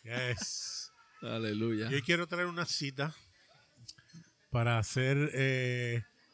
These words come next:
Speaker 1: lo que de costumbre.
Speaker 2: Sorprenderme.
Speaker 1: Hemos empezado a hacer por algunos episodios y yo creo que esta te va a gustar mucho.
Speaker 2: Vamos a ver.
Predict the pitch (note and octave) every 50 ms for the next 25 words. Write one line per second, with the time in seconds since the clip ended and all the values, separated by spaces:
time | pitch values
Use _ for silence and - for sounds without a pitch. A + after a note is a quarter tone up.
0 | - - B2+ A#2+ A#2+ - C3 C3 B2+ - - B2+ A#2 - _ - C#3 C#3 D3 D3
1 | C3+ C#3 B2+ C3 A#2+ A#2 A2+ A2 - - _ _ _ - - - - - _ _
2 | _ _ _ - - - - - - B2+ B2 A#2 - - A#2+ A2+ A2 G#2+ G#2+ A2+
3 | B2+ B2+ A#2+ G#2+ G#2 G2 F2 F2 C3 - - - _ _ - - A#2 A#2+ B2+ C3+
4 | C#3 C#3 C#3 C#3+ C3+ C3+ - - C#3 B2+ - - C#3 C3 C3 C3+ C3+ C3+ A#2 -
5 | - C3+ C3 B2+ - C#3+ C3 B2+ B2+ A#2+ A#2 A2+ B2 B2+ C3 C3 C3+ B2 - B2+
6 | A#2 - - C#3+ D3 D3 C3+ A#2+ A2+ G#2+ G#2+ A2+ A#2 - - _ _ - - -
7 | - - _ _ _ _ _ _ _ - - - B2+ A#2+ A#2+ B2 B2+ C3 C3 C3
8 | C3 C3 C3 C3 B2+ B2 A#2+ C3+ C#3+ D3 E3 F3 E3 F3 F3 E3 - - F3 D#3
9 | E3+ E3 D#3+ E3 E3 D3 - - E3+ E3 D3+ C#3+ C3 C#3 C#3+ - - - C3+ -
10 | - - _ _ _ _ _ _ _ _ _ _ _ _ _ _ _ - - G2+
11 | G#2 G#2 A2 A#2+ B2 B2+ C3 D3 F3 F#3+